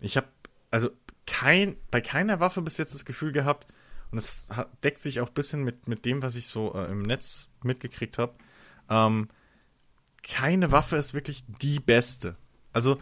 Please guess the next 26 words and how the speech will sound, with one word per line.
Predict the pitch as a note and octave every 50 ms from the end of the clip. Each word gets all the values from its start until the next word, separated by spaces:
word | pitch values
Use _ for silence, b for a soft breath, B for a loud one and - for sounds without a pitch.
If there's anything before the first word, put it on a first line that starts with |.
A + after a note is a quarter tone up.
| B B B B B B
das, | - C#3+ D3+ - - - - _ -
da | C3+ C3+ D#3+
ist | F3 -
das | D#3+ -
Balance, | - - C#3+ F#3 G3+ F#3 - - - - -
Balancing | - C3 D#3+ F#3 F#3 - - D#3+ C#3 A#2+ A2+ B2
wirklich | F3 G#3 G#3 - G3 F#3 - - - _ _ _ - _ - - - - - -
gut | E3 G3 G#3 -
gelungen. | - F#3 F3+ F#3 G3 E3+ A#2+ G#2+ - - -
Ähm, | A2 A2 A2 A2 A2+ A2+ b b b b b b b b b b b b b b _ _ _ _ _ _ _ _
es, | - C#3 B2 - - - - _ -
es | - A#2+ -
gibt | - C#3+ - _ _ _ -
wirklich | - A2+ A2 E3 A#3+ A#3+ A3+ G#3 - - -
kein | - - - D3+ E3+ G3+ G#3+ G#3+ G#3 G#3 F#3+ -
Sturmgewehr, | - - - - E3 F3+ F3+ F#3 F3 E3 C3+ C3 A#2+ A#2 A2+ G#2+
was | A2+ A2 - -
jetzt | A#2 - - - A#2+ G#2+ A#2+
jeder | A#2 A#2+ A#2+ B2 A#2 G#2+
empfiehlt, | G2+ G2+ F#2 - - - - F#2+ F#2 F#2 F#2 F#2 -
oder | F#2 A2 A2
kein | G#2+ - - A2+ A#2 B2 B2 B2 B2 b b b b b b b b b
Snipergewehr, | - - - - A#2 A2+ A2+ C3 D3+ - - C#3+ B2 A2+ A#2 G#2 G#2 G#2 G2 G2 F#2+
was | G2 G2 - -
jeder | G2 G2 G2 F#2+
empfiehlt. | F#2+ G2 F#2+ - - F#2 F#2 F2+ F2 - -